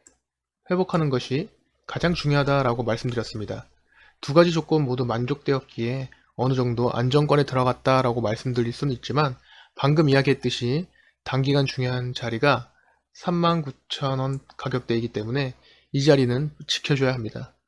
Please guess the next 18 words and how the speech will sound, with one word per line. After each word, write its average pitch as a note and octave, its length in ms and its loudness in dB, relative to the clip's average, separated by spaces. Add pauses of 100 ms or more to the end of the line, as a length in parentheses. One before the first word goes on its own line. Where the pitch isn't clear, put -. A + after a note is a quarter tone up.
(480)
그리고 B2+ 520 0 (120)
에이치엘비에게는 D3+ 720 2
한 D#3 140 -4
가지 D#3 340 0
중요한 E3+ 420 2
숙제가 D#3+ 360 -2
있는데요. A#2 440 -2 (460)
그것은 C3 300 -2
바로 A#2+ 480 -2 (480)
이백사십 C3+ 600 0
일 D3 280 -2 (1000)
장기 C#3+ 480 -2
이동평균선의 C3+ 640 -2
돌파입니다. A#2+ 680 -4 (640)
이 A#2+ 140 -4
검은 D3+ 280 0
선 C#3+ 160 -2
보이시죠? A#2+ 540 -4